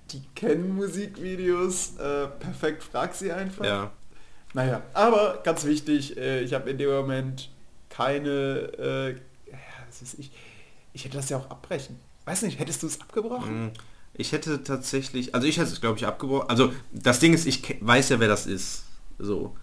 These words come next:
Speaker 2: ich kenn jetzt, ich kenn
Speaker 1: Ja,
Speaker 2: jetzt,
Speaker 1: okay, du hättest halt
Speaker 2: ich hätte
Speaker 1: gesagt,
Speaker 2: gesagt,
Speaker 1: Nein, das
Speaker 2: „Das
Speaker 1: Video“
Speaker 2: gucken wir nicht, weil das ist eigentlich nichts für euch, beziehungsweise es ist sozusagen auch die dunkle, ähm, Seite von YouTube Deutschland sozusagen.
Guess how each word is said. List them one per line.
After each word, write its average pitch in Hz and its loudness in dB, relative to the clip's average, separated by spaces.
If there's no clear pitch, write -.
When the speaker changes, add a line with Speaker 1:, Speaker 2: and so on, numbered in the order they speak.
Speaker 2:
ich - -2
kenn 127 6
jetzt, 123 0
ich 117 -6
kenn 151 6
Speaker 1:
Ja, 151 10
Speaker 2:
jetzt, 151 2
Speaker 1:
okay, 147 0
du 143 4
hättest 151 4
halt 165 6
Speaker 2:
ich 131 4
hätte 139 6
Speaker 1:
gesagt, 139 8
Speaker 2:
gesagt, - -
Speaker 1:
Nein, 165 6
das 160 4
Speaker 2:
„Das 127 6
Speaker 1:
Video“ 151 2
Speaker 2:
gucken 131 -2
wir 127 4
nicht, 135 2
weil 110 4
das 107 0
ist - -6
eigentlich 110 0
nichts - -8
für - -4
euch, 117 2
beziehungsweise 113 2
es 123 2
ist - 2
sozusagen 135 4
auch 123 0
die 113 -6
dunkle, 117 2
ähm, 104 -2
Seite 110 2
von 101 -4
YouTube 104 -8
Deutschland 95 -6
sozusagen. 98 -10